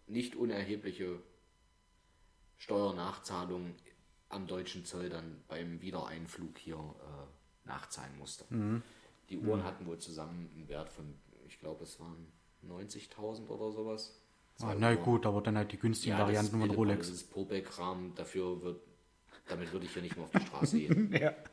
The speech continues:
Speaker 1: Das soll mich doch keiner als Assi erkennen.
Speaker 2: <laughs>
Speaker 1: Ja. Nein, aber, ja, das ist, äh, in dem Fall
Speaker 2: Ja.
Speaker 1: ist es nicht der Herr Beckenbauer. Der Herr Beckenbauer war, glaub ich, maßgeblich am, äh, an der Vergabe nach
Speaker 2: Der direkt
Speaker 1: Deutschland beteiligt.
Speaker 2: Ja.
Speaker 1: Damals.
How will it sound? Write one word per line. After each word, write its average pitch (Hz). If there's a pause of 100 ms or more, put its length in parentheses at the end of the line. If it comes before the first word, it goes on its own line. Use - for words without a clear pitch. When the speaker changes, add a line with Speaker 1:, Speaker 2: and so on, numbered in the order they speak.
(140)
Speaker 1:
Das -
soll 87
mich 92
doch 98
keiner 87
als 78
Assi 80
erkennen. -
Speaker 2:
<laughs> - (160)
Speaker 1:
Ja. 254 (760)
Nein, 240
aber, 95 (100)
ja, 135 (220)
das 127
ist, -
äh, 123 (360)
in 113
dem 165
Fall 208
Speaker 2:
Ja. 117
Speaker 1:
ist 104
es 101
nicht 147
der 123
Herr 107
Beckenbauer. -
Der 139
Herr 123
Beckenbauer 151
war, 127
glaub 120
ich, 120
maßgeblich 117
am, 101
äh, 95
an -
der 101
Vergabe 101
nach 90
Speaker 2:
Der 147
direkt 139
Speaker 1:
Deutschland 156
beteiligt. -
Speaker 2:
Ja. 123 (200)
Speaker 1:
Damals. -